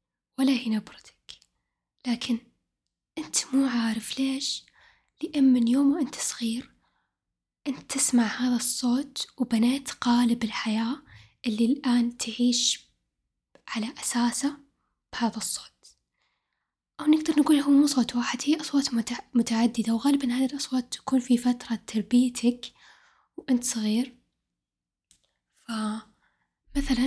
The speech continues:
تسمع صوت يقول لك: "مهما سويت مستحيل تكون enough"، أو "مستحيل تكون كافي".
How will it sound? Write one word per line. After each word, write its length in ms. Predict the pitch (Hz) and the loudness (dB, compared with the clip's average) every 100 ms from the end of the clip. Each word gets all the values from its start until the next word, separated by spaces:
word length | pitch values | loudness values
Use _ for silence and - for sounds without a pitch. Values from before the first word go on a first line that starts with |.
| 269 | 0
تسمع 360 | 269 247 226 214 | 0 2 0 -2
صوت 640 | - 247 269 - - - _ _ _ _ _ _ _ | 2 2 2 -2 -10 -12 _ _ _ _ _ _ _
يقول 300 | - 240 247 | 2 4 2
لك: 200 | 240 - - - | -2 -10 -6 6
"مهما 340 | 269 - 262 | 6 6 2
سويت 640 | 240 - 233 240 247 277 - - _ _ _ _ _ _ _ _ - | 0 0 -2 2 2 0 -10 -16 _ _ _ _ _ _ _ _ -6
مستحيل 400 | - - 254 247 | -4 -2 0 0
تكون 380 | - - 240 262 | -2 -4 -2 2
enough"، 640 | 240 214 - - - - | 2 0 -4 -20 -16 -4
أو 40 | 233 | -2
"مستحيل 440 | 220 - - 247 | -2 -4 -2 -4
تكون 300 | - - 233 | -4 -6 -6
كافي". 440 | - 226 214 - | -2 -4 -4 -10